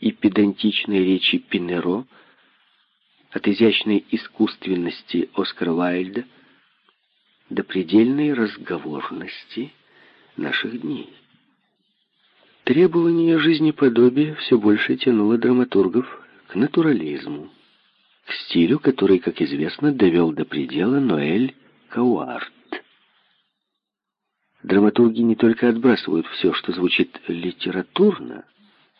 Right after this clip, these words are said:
но, стремясь воспроизвести живую речь, обходятся без грамматики, ломают фразы. Ведь считается, что в жизни люди говорят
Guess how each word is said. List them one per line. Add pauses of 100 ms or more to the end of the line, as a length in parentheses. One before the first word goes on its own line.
(320)
но,
стремясь
воспроизвести
живую
речь, (600)
обходятся
без
грамматики, (460)
ломают
фразы. (1300)
Ведь
считается,
что
в
жизни (400)
люди
говорят